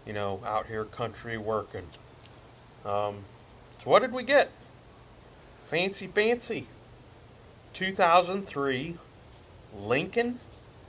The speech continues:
Town Car with a hundred and fifteen thousand miles. Um, it's not the greatest gas mileage, but it's better than this. I'm getting about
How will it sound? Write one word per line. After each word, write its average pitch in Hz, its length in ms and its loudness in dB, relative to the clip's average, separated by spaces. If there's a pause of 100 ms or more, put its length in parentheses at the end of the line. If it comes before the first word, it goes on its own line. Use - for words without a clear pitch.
(200)
Town 175 400 6
Car 107 300 2 (960)
with 117 140 -6
a 117 40 -2
hundred 165 360 2
and 143 160 -4
fifteen 175 420 -4
thousand 147 460 2
miles. 107 400 2 (1120)
Um, 117 320 0 (1080)
it's 262 200 -6
not 262 240 4
the 135 80 0
greatest 107 680 -4
gas 104 320 -2
mileage, 110 440 0
but 113 100 -4
it's 113 140 -8
better 127 340 2
than 113 180 -8
this. 170 440 -2 (760)
I'm 120 120 -6
getting 131 280 0
about 120 280 2